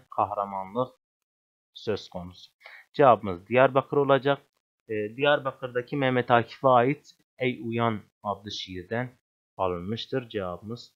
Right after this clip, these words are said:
Diyarbakır. Bu parçada sözü edilen dergi aşağıdakilerden hangisidir? Onuncu sorumuzdayız. Yaşar Nabi Nayır tarafından bin dokuz yüz otuz üçte Ankara'da yayınlanmaya başlanan dergi,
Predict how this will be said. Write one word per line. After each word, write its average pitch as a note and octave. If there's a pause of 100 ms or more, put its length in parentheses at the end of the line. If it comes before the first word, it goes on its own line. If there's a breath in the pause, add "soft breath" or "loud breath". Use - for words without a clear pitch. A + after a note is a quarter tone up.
Diyarbakır. E2+ (600)
Bu F#3+
parçada C#3
sözü B2
edilen B2
dergi G#2+
aşağıdakilerden G#2
hangisidir? A2
Onuncu G2+
sorumuzdayız. A#2+ (460 loud breath)
Yaşar F3
Nabi D#3
Nayır E3
tarafından C3
bin D#3+
dokuz C3+
yüz D3
otuz A#2+
üçte -
Ankara'da C3
yayınlanmaya A2
başlanan G2
dergi, C#3